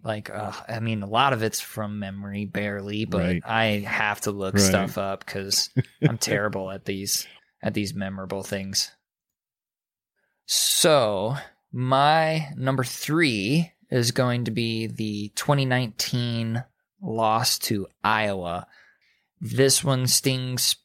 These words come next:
Speaker 1: particularly more than any of the last six, I think it's six losses in a row to Iowa now or something like that.
Speaker 2: Yeah.
Speaker 1: Um,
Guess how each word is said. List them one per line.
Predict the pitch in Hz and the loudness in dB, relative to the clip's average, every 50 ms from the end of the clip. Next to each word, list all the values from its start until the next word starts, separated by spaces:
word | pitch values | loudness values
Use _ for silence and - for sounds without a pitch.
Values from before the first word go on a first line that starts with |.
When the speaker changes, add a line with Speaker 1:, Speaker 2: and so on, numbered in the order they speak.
| _ - | _ 0
Speaker 1:
particularly | - 127 123 - 147 143 - 139 135 135 131 131 131 127 127 123 | 0 0 2 4 0 2 4 4 4 6 6 4 4 4 2 0
more | 113 113 113 113 117 127 139 147 151 151 | 0 0 0 0 0 2 2 2 0 -2
than | 156 147 156 151 151 151 | -2 -2 -2 -2 -2 -2
any | 143 147 147 151 147 147 | -2 -2 -2 0 0 0
of | 147 139 139 143 | 0 0 -2 -2
the | 143 143 139 139 139 139 139 139 - - - | -2 -2 0 0 0 0 -2 -2 -4 -6 -10
last | - 127 120 117 120 117 117 - - | -8 -4 -2 0 0 0 0 0 0
six, | - - - 113 120 120 - 123 - - - - - | 0 0 2 0 0 0 0 0 0 0 0 -2 -6
I | 95 95 85 | -8 -8 -8
think | 101 101 98 - | -8 -8 -8 -6
it's | - - | -4 -4
six | - - - 92 104 - - - - - - | -4 -2 -2 -4 -2 -2 -2 -4 -4 -4 -6
losses | 98 104 101 101 110 117 - 123 117 113 123 | -6 -2 2 2 2 2 2 0 0 0 0
in | 117 | 0
a | 117 | 0
row | 117 120 123 120 123 | 0 0 2 2 2
to | 120 117 | 2 2
Iowa | 107 117 117 120 117 120 120 120 120 | 4 4 2 4 2 2 0 0 -2
now | 120 120 120 120 120 123 | 0 0 -2 -2 -2 -2
or | 120 120 | -4 -4
something | 120 - 120 117 - 120 120 120 | -2 -2 -4 -2 -4 -6 -4 -4
like | 120 120 - | -4 -4 0
that. | - 120 123 123 117 - - - | 2 2 4 2 2 0 -4 -4
Speaker 2:
Yeah. | 113 107 101 95 92 90 85 85 | 2 4 4 4 4 2 0 -2
Speaker 1:
Um, | - 110 110 110 107 101 98 98 101 104 120 | -2 0 0 2 0 0 -2 -4 -6 -10 -12